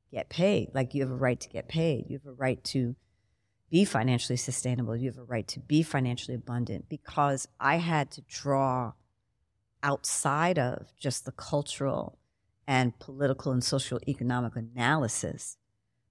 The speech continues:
to find a place of truth where I could stand in having abundance and having sufficiency and having it really feel like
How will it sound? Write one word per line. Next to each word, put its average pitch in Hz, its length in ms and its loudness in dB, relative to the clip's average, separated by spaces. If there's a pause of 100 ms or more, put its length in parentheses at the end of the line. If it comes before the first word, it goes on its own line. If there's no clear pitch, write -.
(100)
to 143 140 -2
find 151 460 4
a 123 60 2
place - 420 -4
of - 120 -18
truth - 680 -2 (680)
where 143 120 2
I 131 140 8
could - 200 -10
stand 175 680 0
in - 400 -4 (680)
having 165 380 4
abundance 123 560 -2
and 117 120 -4
having 156 380 0
sufficiency 123 840 -10 (440)
and 123 120 -6
having 156 440 6
it 123 140 -4
really 135 400 0
feel 139 720 0 (580)
like 139 360 4